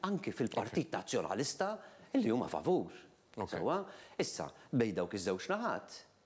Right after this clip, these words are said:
Speaker 1: iva jiena l-kap illum.
Speaker 2: Ok.
Speaker 1: U jien qed ngħid fil-fema tiegħi, anke għaliex jien bniedem illi nirrikonoxxi l-ugwaljanza anke ta' persuni L G B T I u l-komunità L G B T I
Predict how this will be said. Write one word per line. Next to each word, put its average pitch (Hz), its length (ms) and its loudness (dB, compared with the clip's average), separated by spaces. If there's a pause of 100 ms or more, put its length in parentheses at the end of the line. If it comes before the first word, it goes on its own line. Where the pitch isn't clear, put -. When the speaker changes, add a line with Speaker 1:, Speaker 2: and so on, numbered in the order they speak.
(240)
Speaker 1:
iva 101 220 2
jiena 92 240 2
l-kap - 360 -6
illum. 80 320 -4 (240)
Speaker 2:
Ok. - 140 -2
Speaker 1:
U 180 40 2
jien 180 140 2
qed 131 80 -4
ngħid 180 320 0
fil-fema 170 480 2
tiegħi, 151 400 2 (520)
anke 104 280 -2
għaliex 95 240 0
jien 95 100 0
bniedem 92 520 0 (200)
illi 95 220 2 (340)
nirrikonoxxi 110 720 0
l-ugwaljanza 87 800 -2 (100)
anke 92 240 -6
ta' 87 80 -6
persuni 87 480 -4
L 85 160 -2
G 92 80 -6
B 87 160 -6
T 92 80 -10
I 92 280 0
u 104 60 0
l-komunità 98 680 0
L 92 80 -2
G 90 160 -4
B 92 80 -4
T 98 80 -4
I 92 140 0